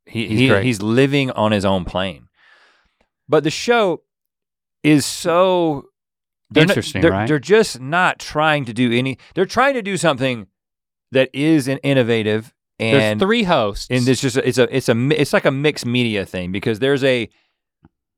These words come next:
Speaker 1: narrative that is unfolding that usually has a make-believe element to it, right? Like the Lil Yachty episode is sort of centered around the Yeti, the Sasquatch. But then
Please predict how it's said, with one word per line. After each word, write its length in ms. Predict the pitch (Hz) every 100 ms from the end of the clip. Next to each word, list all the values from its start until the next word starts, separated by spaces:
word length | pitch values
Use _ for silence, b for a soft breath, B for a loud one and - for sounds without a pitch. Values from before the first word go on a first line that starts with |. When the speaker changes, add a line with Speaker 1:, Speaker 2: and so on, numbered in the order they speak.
| -
Speaker 1:
narrative 680 | 113 147 196 240 220 196 143
that 160 | 151
is 140 | 143 120
unfolding 800 | 120 101 127 123 104 101 95 98 -
that 360 | 113 110 101
usually 340 | 107 127 110 117
has 220 | 113 101
a 60 | 95
make-believe 920 | 95 110 113 85 104 98 104 101 82 -
element 480 | 98 92 87 82 -
to 180 | 80 62
it, 100 | -
right? 380 | - 95 98 87 -
Like 200 | 95 92
the 80 | 104
Lil 240 | 120 113
Yachty 340 | 107 107 98 95
episode 480 | 92 95 98 92
is 100 | 92 -
sort 140 | 90
of 100 | -
centered 360 | - 104 92 85
around 300 | 87 87 82
the 140 | 80 85
Yeti, 380 | 87 85 73 71 _ _ _ _ _ _ _ _
the 80 | -
Sasquatch. 840 | - 104 95 - - 80 73 - - _ _ _ _ _ _ _ _ _ _ -
But 240 | 104 107
then 440 | 127 139 120 107